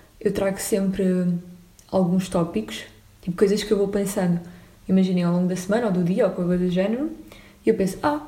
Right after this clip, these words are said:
se calhar era giro falar sobre isto num, num podcast ou qualquer coisa", então até anoto e, e vai. Mas hoje não tenho assim muitos tópicos, estava assim numa de falar sobre talvez séries ou qualquer coisa, enfim,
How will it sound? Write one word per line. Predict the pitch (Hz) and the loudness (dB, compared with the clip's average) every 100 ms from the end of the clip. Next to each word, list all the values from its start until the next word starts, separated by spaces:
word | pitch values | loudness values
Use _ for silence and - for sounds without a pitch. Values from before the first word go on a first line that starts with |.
| - | -16
se | - | -12
calhar | - 180 175 | 0 2 4
era | 180 190 190 | 2 2 2
giro | 190 202 | 2 0
falar | 202 214 208 | -2 0 0
sobre | 202 220 208 | 0 -2 0
isto | 214 - - | -4 -6 -4
num, | 214 208 202 202 202 | -4 -2 -4 -6 -4
num | 202 | -4
podcast | 202 226 220 190 196 | 0 -2 -2 -4 -2
ou | 175 | -2
qualquer | 170 196 | 0 0
coisa", | 208 208 226 - - - - - | 0 0 -2 -8 -14 -20 -16 -4
então | 190 196 | -2 0
até | 196 214 202 | 0 2 2
anoto | 196 202 196 - - - - - - - - | 2 0 -4 -10 -20 -20 -20 -20 -20 -14 -4
e, | 208 202 196 196 196 196 - - - - | 0 0 0 -2 -4 -8 -12 -20 -6 0
e | |
vai. | 180 160 - - - - - | 0 0 -6 -18 -20 -20 0
Mas | 220 233 254 277 | 4 6 6 4
hoje | 285 294 | 2 2
não | 294 294 | 2 2
tenho | 277 269 | 2 -2
assim | - 269 | -2 -2
muitos | 269 269 | -2 0
tópicos, | 269 220 220 | -2 2 0
estava | 220 247 233 233 226 226 | 0 -6 -6 -6 -6 -4
assim | 226 220 | -4 2
numa | 180 175 214 | 4 4 2
de | 285 | -2
falar | - 196 196 185 | -2 2 2 0
sobre | - 175 170 - - - | -2 -4 -4 -8 -20 -6
talvez | 180 175 175 | -2 0 -2
séries | - 180 185 185 | 0 2 2 2
ou | 175 170 | 0 -2
qualquer | 180 180 | -2 0
coisa, | 196 190 | -2 -4
enfim, | - 165 156 | -4 -4 -4